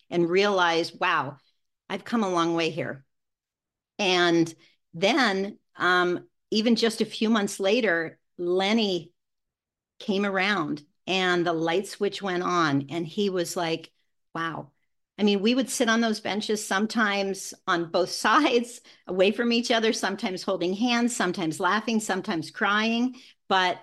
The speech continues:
the healing happened. And it was really at that point that we realized that this is so powerful, not just for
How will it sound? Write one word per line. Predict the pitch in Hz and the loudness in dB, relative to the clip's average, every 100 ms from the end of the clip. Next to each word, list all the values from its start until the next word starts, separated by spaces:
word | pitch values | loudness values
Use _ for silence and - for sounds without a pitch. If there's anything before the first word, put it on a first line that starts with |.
| - | -14
the | 170 202 | -6 -4
healing | - 220 220 220 | 0 2 4 4
happened. | 214 190 226 165 127 - - _ _ _ _ - | 2 0 -2 -2 -6 -12 -18 _ _ _ _ -8
And | 185 190 | -2 -2
it | 202 | 0
was | 202 190 | 0 0
really | 196 240 254 202 | 2 2 4 2
at | 196 | 0
that | 185 185 - - | -2 -4 -6 0
point | 170 190 170 - | 2 2 -2 -6
that | 185 170 165 | -4 -4 -4
we | 190 196 | -4 -4
realized | 175 214 208 196 170 160 165 - - | 0 -2 0 0 0 0 -2 -6 -8
that | 190 175 170 156 | -4 -4 -4 -2
this | 240 269 | -2 -2
is | 302 240 - - _ _ - | -4 -4 -6 -12 _ _ -16
so | - - - 240 | -10 0 2 2
powerful, | 240 170 156 143 - - - _ _ _ - | 0 -4 -2 -4 -8 -12 -14 _ _ _ -2
not | 214 247 - | 2 2 2
just | 240 208 208 - - | 2 2 0 -8 -4
for | 220 196 196 185 - | 0 4 4 4 0